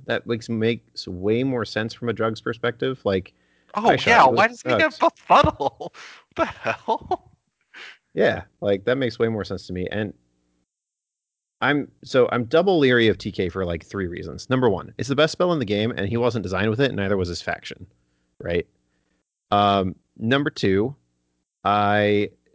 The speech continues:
Speaker 1: think that Infernals having access to it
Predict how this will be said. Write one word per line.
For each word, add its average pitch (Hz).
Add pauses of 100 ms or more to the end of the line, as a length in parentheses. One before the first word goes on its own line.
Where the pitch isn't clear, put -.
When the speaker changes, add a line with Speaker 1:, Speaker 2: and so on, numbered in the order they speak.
(920)
Speaker 1:
think 131
that 110 (880)
Infernals 127
having 151
access 156
to 160
it 165